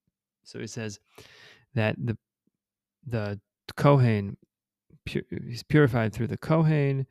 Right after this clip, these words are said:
It's a mi-, it's a scab, misapachati, it's a scab, v'chibes begadav, he washes his clothing, v'taher, and he's pure, which is v'taher now, now he's pure. So what do we imply from this word v'tahor, v'taher? Tahor mi priya ufrima de meikara. It sounds like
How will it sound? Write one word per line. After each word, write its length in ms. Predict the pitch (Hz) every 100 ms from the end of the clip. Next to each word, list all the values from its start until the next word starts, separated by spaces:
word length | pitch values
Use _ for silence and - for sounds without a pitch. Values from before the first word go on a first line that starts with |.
| _ _ _ _ -
It's 180 | 104 -
a 40 |
mi-, 180 | 107 98
it's 140 | 107
a 60 | -
scab, 680 | - - 165 170 165 156 127
misapachati, 640 | 110 117 - 156 151 139
it's 140 | 117 107
a 40 |
scab, 460 | - - 156 147 127
v'chibes 420 | 117 113 131 131
begadav, 380 | 110 117 143 117
he 60 |
washes 320 | 110 123 120
his 140 | 110 110
clothing, 480 | 165 165 151 143 123
v'taher, 580 | 131 - 110 110 104
and 80 | 104
he's 120 | 110
pure, 440 | - 147 135 107 110 _ _ _ - - _ _ -
which 200 | 117 -
is 80 | 104
v'taher 460 | 117 127 139 135
now, 280 | 117 123 110
now 280 | 107 117 120
he's 120 | 117
pure. 380 | - - 104 - - _ _ _ _ _ _ _ -
So 180 | - 117
what 160 | 127
do 80 | 127
we 100 | 120
imply 360 | 113 110 110 110
from 180 | 117
this 180 | 107 104
word 180 | 117 110
v'tahor, 600 | 113 - 113 104 104 104 - 107
v'taher? 600 | 113 - 107 104 107 143 - - - _
Tahor 680 | - 117 113 175 165 151 -
mi 200 | 123 120
priya 500 | - 165 180 135 135
ufrima 600 | 127 - 131 127 120 117
de 100 | 117
meikara. 600 | 113 113 113 117 - -
It 100 | -
sounds 340 | - 143 143
like 420 | 113 113 113 -